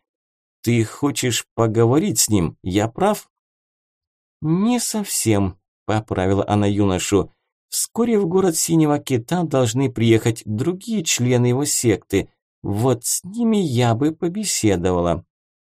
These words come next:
«Только давай без драк, просто разговор, хорошо?» «Как пожелает мой любимый мастер»,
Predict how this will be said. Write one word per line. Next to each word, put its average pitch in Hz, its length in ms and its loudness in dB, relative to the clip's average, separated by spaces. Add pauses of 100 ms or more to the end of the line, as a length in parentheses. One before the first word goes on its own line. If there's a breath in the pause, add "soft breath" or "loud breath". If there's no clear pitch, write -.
(300)
«Только 117 360 2
давай 104 400 2
без 117 420 2
драк, 104 440 -2 (160)
просто 175 460 2
разговор, 143 600 2
хорошо?» 175 600 -2 (800)
«Как 269 340 -2
пожелает 202 680 2
мой 127 320 6
любимый 131 540 2
мастер», 120 680 0